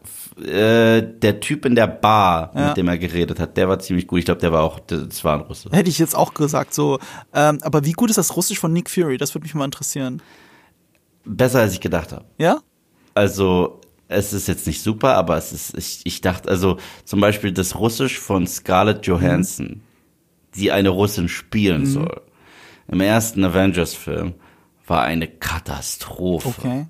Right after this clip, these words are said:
Speaker 2: Aber wieso
Speaker 1: Also
Speaker 2: sagst du im ersten Avengers-Film, nur weil sie da Russisch spricht, oder weil
Speaker 1: Ja, nur
Speaker 2: äh,
Speaker 1: da spricht sie Russisch.
Speaker 2: okay.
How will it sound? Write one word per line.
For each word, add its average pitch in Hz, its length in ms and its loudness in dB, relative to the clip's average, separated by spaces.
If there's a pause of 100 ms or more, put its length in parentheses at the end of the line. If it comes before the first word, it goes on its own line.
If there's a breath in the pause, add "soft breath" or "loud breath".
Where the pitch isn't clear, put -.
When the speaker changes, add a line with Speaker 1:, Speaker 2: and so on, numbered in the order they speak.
Speaker 2:
Aber 147 260 2
wieso 175 160 -2
Speaker 1:
Also 190 200 2
Speaker 2:
sagst 165 220 2
du 170 40 0
im 151 60 -4
ersten 135 340 -2
Avengers-Film, 180 440 -2
nur 170 120 0
weil 160 120 4
sie 143 100 -6
da 143 140 2
Russisch 165 320 -6
spricht, - 300 -6
oder 165 240 -2
weil 156 180 2
Speaker 1:
Ja, 117 180 6
nur 113 140 4
Speaker 2:
äh, - 20 4
Speaker 1:
da 113 120 6
spricht 120 280 -4
sie 107 80 -2
Russisch. 95 260 0
Speaker 2:
okay. 135 200 -4